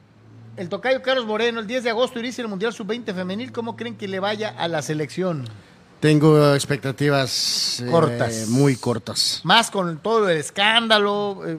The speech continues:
Speaker 1: que sacaron a, a, a, a la
Speaker 2: A Maribel
Speaker 1: entrenadora.
Speaker 2: Domínguez.
Speaker 1: Es un esmoche, este, muy a la mexicana, mi querido tocayo. Ni albergar esperanzas, ¿no? Eh, Abraham Mesa, "Qué mal cronista es Pepe Íñiguez, terrible, la verdad, que se vaya que, a quedar en lugar de Jaime Jarrín,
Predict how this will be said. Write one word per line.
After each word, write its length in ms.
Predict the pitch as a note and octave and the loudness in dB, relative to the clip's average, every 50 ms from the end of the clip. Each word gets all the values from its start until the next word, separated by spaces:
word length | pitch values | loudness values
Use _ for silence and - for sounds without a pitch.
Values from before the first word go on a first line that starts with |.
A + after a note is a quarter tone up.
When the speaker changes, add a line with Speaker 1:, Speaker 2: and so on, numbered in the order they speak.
| C#3+ | -8
Speaker 1:
que 80 | C#3+ D3 | -8 -6
sacaron 400 | B2 C#3+ C3 - F3+ F#3+ F3+ E3 | -6 -6 -2 0 0 0 0 0
a, 120 | D3+ D3 | 0 -2
a, 400 | C#3 - D3 C#3+ C3+ B2+ C3 C#3 | -2 -4 -4 -6 -6 -6 -8 -8
a, 200 | C3+ - C#3 C#3 | -8 -8 -8 -8
a 60 | C3+ | -6
la 220 | C#3 C#3 C3+ B2+ B2+ | -6 -6 -6 -6 -4
Speaker 2:
A 160 | - A#2+ A#2+ | -2 0 2
Maribel 300 | B2 C3+ C#3+ D3 D3+ D3 | 4 6 6 4 4 4
Speaker 1:
entrenadora. 760 | E3+ F3 E3 E3+ G#3 A3+ A3+ A#3 A#3 A3+ A3 G#3+ G#3 G#3 G#3 G3 - - - - - - _ | 4 4 4 4 4 6 6 8 8 8 8 8 6 6 4 2 -2 -8 -14 -16 -20 -18 _
Speaker 2:
Domínguez. 280 | - - A#3+ B3+ C4 B3+ | -8 -6 -4 0 0 0
Speaker 1:
Es 140 | A3+ - - | 0 0 -2
un 240 | A3+ A3 A3 G#3 | -2 -2 -2 -2
esmoche, 960 | G#3 F#3 D#3 D3 D3+ E3 E3+ E3 E3 E3+ E3 D#3+ D3 - - D3+ C#3+ C3 C3 C#3 | -4 -4 -4 -6 -8 -10 -8 -6 -2 0 0 0 -2 -4 -10 -12 -12 -12 -12 -12
este, 240 | B2 - - D#3 | -14 -14 -14 -10
muy 220 | D#3 F#3 A3+ B3+ A#3+ | -6 0 2 4 4
a 80 | A3 | 4
la 100 | G3+ F3 | 4 2
mexicana, 600 | D3+ D3 D3 A#2+ A2+ - - D#3+ D#3+ D3+ C#3+ C3 B2 | -2 -4 -8 -10 -10 -6 -4 -4 -2 -4 -4 -8 -10
mi 160 | A#2+ B2+ B2+ | -12 -14 -14
querido 280 | A#2+ C#3+ C#3+ D#3 D#3+ B2+ | -12 -10 -8 -8 -8 -10
tocayo. 520 | A#2+ - B2+ A2+ - D3+ D#3 D#3 D3+ B2 - _ _ _ _ _ | -10 -12 -10 -6 -4 -4 -4 -4 -6 -10 -14 _ _ _ _ _
Ni 220 | - D#3 D#3 E3 F3 | -6 -4 2 6 6
albergar 480 | F3+ F3+ F3 F3 F3+ F3 F3+ G3+ A3 | 8 8 8 6 6 6 6 6 4
esperanzas, 580 | G3+ - - - D3+ D3 D3 C#3+ B2 B2 B2+ A2+ | 4 2 0 -4 -4 -4 -4 -6 -8 -10 -12 -12
¿no? 120 | A#2+ D#3+ - _ _ _ _ _ _ _ _ _ _ _ _ _ | -14 -16 -18 _ _ _ _ _ _ _ _ _ _ _ _ _
Eh, 440 | - E3+ E3+ F3 F3 F3 F3+ F3+ F#3+ G3 | -2 2 4 6 6 6 6 4 4 2
Abraham 280 | F#3+ F#3+ G#3+ A3+ G#3+ | 2 2 2 2 2
Mesa, 240 | A3+ A3+ - A#3+ - | 0 0 -2 -2 -4
"Qué 100 | - A3 | -2 0
mal 140 | A3 A3+ G#3+ | 0 0 0
cronista 340 | G3+ G3+ G3+ A3+ G#3+ - A#3 | -2 -4 -4 -6 -6 -6 -8
es 100 | G3 - | -10 -6
Pepe 360 | - A#3+ A3+ F#3+ - G3+ F#3 | -4 -4 -4 -2 -2 -4 -2
Íñiguez, 600 | G3 A3 A#3+ A#3 A3 G3+ F#3+ F3 F3 G3 G3 F#3+ | -2 -4 -4 -6 -4 -4 -4 -4 -4 -4 -6 -2
terrible, 400 | - F3+ E3+ F3 G#3+ A#3 A3 G3+ | -2 0 0 0 -2 -2 -2 -2
la 100 | F#3 D#3+ | 0 0
verdad, 260 | D3 C#3+ D#3 F#3+ G#3 | 0 -2 -2 -4 -6
que 60 | - - | -6 -6
se 80 | F3 | -4
vaya 260 | E3 F#3 G#3 G#3 - | -2 -2 -2 -4 -6
que, 180 | - E3+ F#3 F3+ - | -8 -10 -10 -8 -10
a 140 | C#3 C3+ - | -10 -10 -8
quedar 280 | - D#3+ D3+ F3 G3 | -8 -4 -2 -2 -2
en 120 | G#3+ G3 F3 | -2 -4 -6
lugar 260 | D#3+ D#3 F3 F#3+ G#3 | -4 -2 -2 -2 -2
de 80 | G3 | -4
Jaime 280 | - - G3 G3 G3+ G3 | -4 -4 -4 -4 -4 -6
Jarrín, 420 | - D3+ D3 D3+ E3 E3+ G3 A3+ | -6 -6 -6 -4 -4 -6 -6 -8